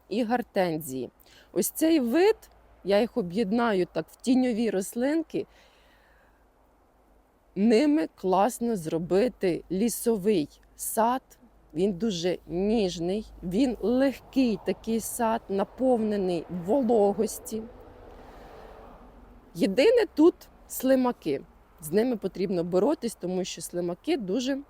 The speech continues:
полюбляють їсти листя хост. І цим псують їх зовнішній вигляд.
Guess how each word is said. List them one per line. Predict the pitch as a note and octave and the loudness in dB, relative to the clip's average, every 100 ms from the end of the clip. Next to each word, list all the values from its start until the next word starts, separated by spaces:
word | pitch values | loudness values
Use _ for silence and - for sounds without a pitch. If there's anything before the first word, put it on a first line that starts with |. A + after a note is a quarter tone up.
| _ _ - | _ _ -8
полюбляють | F#3 E3 E3 G3 A#3 A#3+ - | -4 -2 0 0 0 -4 -10
їсти | E3+ G3 A3+ - A#3+ G#3 - | -4 -4 -4 -4 -6 -6 -4
листя | D#3+ E3+ - - G3 - | 0 0 -2 -8 -10 -8
хост. | - D3+ - - - | -2 -2 -2 -12 -14
І | |
цим | - - A4 - | -8 -2 -2 -2
псують | - - G3 B3+ D4 - | -12 -4 -2 0 -2 -6
їх | F3+ A#3 - | -6 -6 -8
зовнішній | E3+ E3+ F3 G3+ G3 - F3 | -10 -4 -2 -2 -6 -6 -6
вигляд. | D3 C#3 D3 - | -2 -2 -4 -8